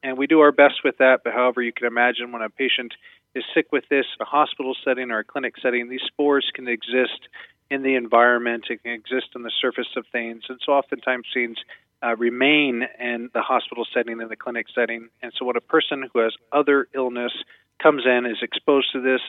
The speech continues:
and then is exposed to antibiotics, which they're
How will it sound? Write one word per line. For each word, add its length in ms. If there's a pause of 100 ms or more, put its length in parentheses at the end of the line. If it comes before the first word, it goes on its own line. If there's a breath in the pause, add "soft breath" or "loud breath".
and 80
then 140
is 120
exposed 580
to 140
antibiotics, 840
which 180 (460 soft breath)
they're 180